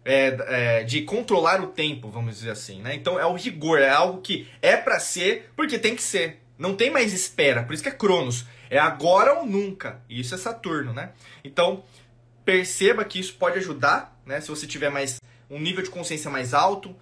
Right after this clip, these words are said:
transcendência, felicidade, amor, alegria, e assim por di-, felicidade, assim por diante. E não é uma felicidade leviana,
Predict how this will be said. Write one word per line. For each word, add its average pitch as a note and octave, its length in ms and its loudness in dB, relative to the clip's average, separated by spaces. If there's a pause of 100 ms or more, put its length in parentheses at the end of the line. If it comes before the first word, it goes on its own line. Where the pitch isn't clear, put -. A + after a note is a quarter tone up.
(220)
transcendência, F#3+ 720 0
felicidade, E3 840 0
amor, D#3+ 380 0
alegria, D#3 560 -2
e D#3+ 40 2
assim G3 260 -6
por F#3 140 -8
di-, D3 120 -10
felicidade, D#3+ 560 -4
assim D#3 160 -10
por D#3 140 -10
diante. A#2+ 480 -6 (280)
E C3 80 -6
não C#3 80 -4
é D3+ 60 0
uma E3 180 -4 (440)
felicidade D3+ 600 -2
leviana, D3+ 720 -2